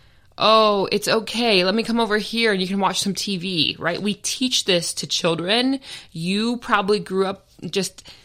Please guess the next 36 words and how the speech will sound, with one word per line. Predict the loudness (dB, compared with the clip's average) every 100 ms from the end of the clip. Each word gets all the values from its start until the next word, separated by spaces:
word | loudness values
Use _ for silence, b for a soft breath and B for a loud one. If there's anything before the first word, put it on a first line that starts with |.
| B B
in | 2 2 2
culture | -4 -2 0 2 2 0 -2
learning | -4 0 2 2 0 2
things | 0 0
that | -2 -6
taught | -2 -2 0
you |
to | -4 -4
do | -4
this. | -4 -4 -4
School | -10 -12 -6 0 4 4 2
taught | 2 2 2
us | -2
to | -6
do | -6 -4
this. | -4 -4 -6 -12 B B B B -2
This | 2
avoidance | 2 2 0 2 4 2 0 -6
type | -2 -2 -2
of | -4
mentality. | -4 -4 -6 -4 -4 -6 -8 -6
And | -6
I'm | -6
telling | -6 -4 -2 -2
you, | -2
it's | -4 -8 -10
not | -6 -2 -2 -2
the |
way | -4 -4
to | -6
be. | -8 -10 -14 _ _ B B B -6
It | -6 2
doesn't | 2 4 2 4
solve | 4 4
the | 2
problem. | 2 2 2 0 -2 -4